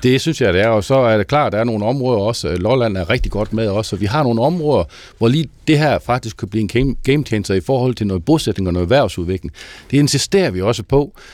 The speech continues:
at det skal der også være med til at skabe udvikling i vores område. Når man så de høje energipriser eksempelvis sidste år, øh, de falder jo ikke af til de områder, der producerer strømmen. Det skal derud,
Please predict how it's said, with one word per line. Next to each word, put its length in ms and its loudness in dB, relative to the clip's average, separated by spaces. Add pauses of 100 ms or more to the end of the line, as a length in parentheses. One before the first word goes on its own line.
(100)
at 160 -4
det 100 2
skal 180 0
der 60 2
også 220 0
være 160 -2
med 180 0
til 140 -4
at 60 -4
skabe 280 -4
udvikling 400 -2
i 40 -6
vores 240 -2
område. 360 -2 (300)
Når 80 2
man 120 2
så 180 2
de 100 -2
høje 200 2
energipriser 640 0
eksempelvis 460 0
sidste 300 -4
år, 200 -2 (420)
øh, 300 2
de 80 0
falder 260 0
jo 100 2
ikke 180 -4
af 200 -2
til 160 -10
de 120 -2
områder, 460 0
der 120 -4
producerer 600 -2
strømmen. 520 -4 (420)
Det 80 2
skal 200 -2
derud, 460 0